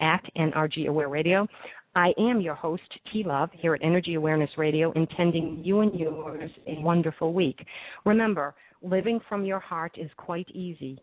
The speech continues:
You need only give thanks to do so. Take care and stay well.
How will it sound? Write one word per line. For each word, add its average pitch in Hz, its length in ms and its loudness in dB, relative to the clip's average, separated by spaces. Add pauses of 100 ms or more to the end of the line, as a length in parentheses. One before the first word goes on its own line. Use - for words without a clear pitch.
You 165 220 2
need 156 260 4
only 170 260 2
give 170 180 0 (100)
thanks 160 300 -2 (100)
to 180 100 -6
do 170 160 -2 (140)
so. 147 240 0 (420)
Take 165 180 4
care 180 360 0 (280)
and 160 140 4 (120)
stay 147 180 -2
well. 139 320 -4